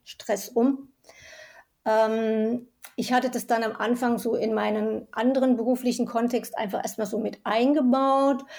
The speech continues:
stellte dann aber fest, dass andere ja genau dieselben Themen eigentlich alle haben. Und daraus hatte ich dann eben entwickelt, dass ich mir dachte, das kann ich denn doch auch coachen. Habe ich eine Life-Coach-Ausbildung gemacht,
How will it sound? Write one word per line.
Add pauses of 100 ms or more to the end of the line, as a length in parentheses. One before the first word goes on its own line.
(520)
stellte
dann
aber
fest,
dass
andere
ja (140)
genau
dieselben
Themen
eigentlich
alle
haben. (840)
Und
daraus
hatte
ich
dann
eben (840)
entwickelt,
dass
ich
mir
dachte,
das
kann
ich
denn
doch
auch (380)
coachen. (260)
Habe
ich
eine
Life-Coach-Ausbildung
gemacht,